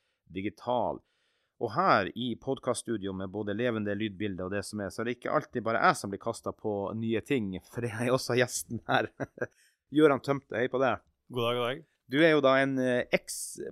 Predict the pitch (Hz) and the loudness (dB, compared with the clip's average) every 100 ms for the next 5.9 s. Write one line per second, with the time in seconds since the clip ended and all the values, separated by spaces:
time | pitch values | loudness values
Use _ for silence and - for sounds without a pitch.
0 | - 139 127 107 123 - - 113 107 117 | 4 6 6 6 4 0 -4 -2 0 -2
1 | 117 - - 101 117 110 - 104 101 - | -4 -10 -14 -4 -2 -2 -2 -4 -2 -8
2 | - - _ - 131 123 - 127 117 - | -12 -16 _ -4 -2 -2 -2 -2 -2 -8
3 | - _ _ _ _ _ _ - 123 127 | -18 _ _ _ _ _ _ -10 -6 -6
4 | - 135 - 107 101 107 104 117 110 - | -4 -4 -2 -2 0 -4 -4 -4 -4 -4
5 | 107 104 101 101 107 - 110 110 98 | -2 0 0 -2 -4 -6 -4 -4 -4